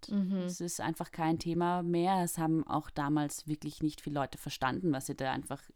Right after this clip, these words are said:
Speaker 2: geschrieben hat.
Speaker 1: Mhm.
Speaker 2: Und ihre Arbeit wird erst im zwanzigsten Jahrhundert wiederentdeckt.
Speaker 1: Zum Glück.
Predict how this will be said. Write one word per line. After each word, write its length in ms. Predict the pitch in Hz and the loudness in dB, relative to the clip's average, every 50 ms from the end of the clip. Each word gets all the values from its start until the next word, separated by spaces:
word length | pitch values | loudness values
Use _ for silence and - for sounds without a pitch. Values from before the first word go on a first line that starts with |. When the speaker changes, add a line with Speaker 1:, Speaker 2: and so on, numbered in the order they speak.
| - - - | -20 -16 -8
Speaker 2:
geschrieben 460 | - 147 - - 151 147 139 139 143 | -8 -8 -6 -4 -4 -2 0 0 0
hat. 240 | 143 151 151 - - - | 0 -2 -4 -4 -2 4
Speaker 1:
Mhm. 360 | 214 220 214 214 220 202 202 202 - - - - - - - - | 8 8 8 8 6 4 0 -4 -8 -18 -20 -16 -16 -12 -2 4
Speaker 2:
Und 320 | 190 208 247 262 262 - | 8 10 10 10 10 8
ihre 180 | - 214 196 - | 2 4 4 6
Arbeit 320 | 127 160 175 202 208 - | 6 6 6 4 2 2
wird 180 | - 185 - - _ - | 0 -4 -4 -6 _ 2
erst 260 | - 180 190 - - | 4 4 4 2 0
im 160 | - - 214 - | 2 2 2 4
zwanzigsten 540 | - 180 165 170 - 190 - - - 196 | 6 4 4 4 4 2 0 0 2 2
Jahrhundert 500 | 196 190 185 226 233 220 185 151 143 - | 4 4 8 8 8 10 8 6 4 2
wiederentdeckt. 880 | 139 151 151 147 160 - - 139 143 - 117 - - - - - - - - - | 0 0 2 2 2 0 2 0 0 0 -6 -10 -10 -14 -14 -12 -12 -14 -12 -8
Speaker 1:
Zum 220 | - 185 190 190 | -6 -4 -4 -4
Glück. 340 | - 175 151 135 - - | -4 -4 -6 -6 -8 -14